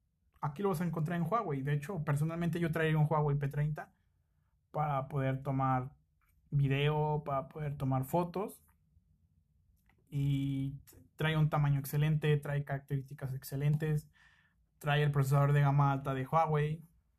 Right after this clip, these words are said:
si mal no recuerdo son los Kirin. Y aquí yo ya empezaría a comentarles que yo no considero esto una gama alta,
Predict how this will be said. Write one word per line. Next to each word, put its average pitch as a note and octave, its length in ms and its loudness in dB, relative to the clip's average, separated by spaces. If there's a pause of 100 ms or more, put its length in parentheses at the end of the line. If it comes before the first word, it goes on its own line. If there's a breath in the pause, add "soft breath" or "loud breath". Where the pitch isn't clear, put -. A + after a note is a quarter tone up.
(220)
si - 200 -4
mal C#3+ 180 6
no C#3+ 80 10
recuerdo C#3 320 4
son C#3 120 2
los C3+ 140 -2
Kirin. F3 500 -2 (1900)
Y G#3 460 -6
aquí G3+ 520 0
yo F#3 380 2
ya F3 200 0
empezaría D#3+ 880 0
a D3+ 80 -4
comentarles D#3+ 720 -2
que D3 560 2 (1120)
yo F#3+ 120 4
no A3+ 120 4
considero E3+ 360 2
esto F3+ 160 -4
una G#3 140 0
gama F3 320 6
alta, D3 380 2